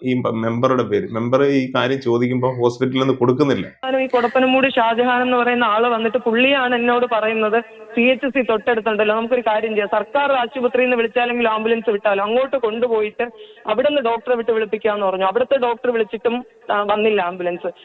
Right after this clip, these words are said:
Speaker 2: പിന്നെ ഒരു പ്രൈവറ്റ് ആംബുലൻസിൽ കയറ്റിയിട്ട്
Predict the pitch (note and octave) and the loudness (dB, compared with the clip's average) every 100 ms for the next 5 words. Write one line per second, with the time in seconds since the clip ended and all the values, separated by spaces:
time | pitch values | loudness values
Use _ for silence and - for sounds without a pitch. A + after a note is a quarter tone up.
0 | - - A#3 B3+ C#4+ B3 B3+ A#3 A3+ C4 | -8 0 2 4 2 0 -2 -2 0 -2
1 | B3 A#3 A3+ A#3+ A#3+ B3 B3 A3 G#3 G#3+ | -2 -2 0 -2 -2 -2 -2 2 0 0
2 | B3 G#3+ A#3+ E4+ - | -4 0 0 0 -6